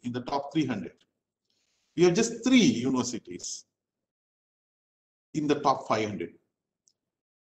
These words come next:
If you look at U S ranking, which is the other ranking which is generally being considered,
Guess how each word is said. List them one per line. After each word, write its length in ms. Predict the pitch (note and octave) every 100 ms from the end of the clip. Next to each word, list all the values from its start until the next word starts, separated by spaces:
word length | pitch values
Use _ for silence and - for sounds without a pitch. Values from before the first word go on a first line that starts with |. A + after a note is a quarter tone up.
| _ -
If 140 | C#3+
you 80 | F3+
look 160 | F#3+ G3+
at 180 | -
U 120 | C#4+ B3
S 140 | -
ranking, 340 | A2+ F#2 G2+
which 120 | B2 C3
is 60 |
the 80 | D3
other 240 | D3 F#3
ranking 320 | D#3+ C#3 C3 A#2+
which 180 | A#2 -
is 100 | G#2
generally 320 | A2+ G2+ G2
being 160 | G2 -
considered, 440 | A#2 - - G2